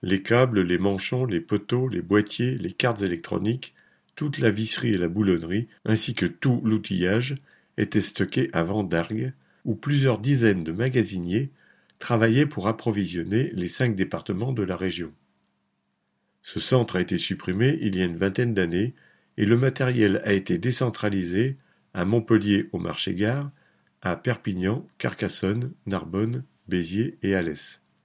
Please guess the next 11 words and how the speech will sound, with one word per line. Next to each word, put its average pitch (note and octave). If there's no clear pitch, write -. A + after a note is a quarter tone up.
Et G#2+
cela C3
marchait G#2+
assez G#2
bien F#2+
pour G2
les F#2
magasiniers G2
et -
les G2
techniciens. F#2+